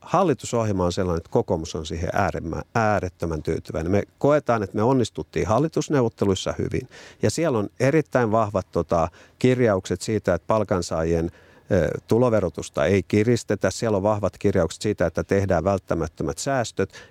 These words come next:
Ja kaiken tämän tarkoituksena on ollut se, että Suomen talous tervehtyy, jotta, jotta työllisyys paranee ja sitä kautta valtion talous ja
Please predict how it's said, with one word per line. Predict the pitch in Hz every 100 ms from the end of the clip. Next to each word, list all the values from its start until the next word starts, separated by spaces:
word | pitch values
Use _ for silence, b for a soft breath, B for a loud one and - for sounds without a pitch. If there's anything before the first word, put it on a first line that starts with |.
| -
Ja |
kaiken | - 170 139 120
tämän | 110 104
tarkoituksena | - 117 101 85 85 - 90
on |
ollut | 95 90 -
se, | 80
että | 82 - 92
Suomen | 107 92 85
talous | 113 98 80
tervehtyy, | - 123 113 107 - 98
jotta, | 90 - 92 B B B B
jotta | 101 87 -
työllisyys | - 131 107 95 90
paranee | - 104 98 92 90
ja | 87
sitä | - 90
kautta | 85 87 90
valtion | 90 82 85 78
talous | 110 113 98 -
ja | - 85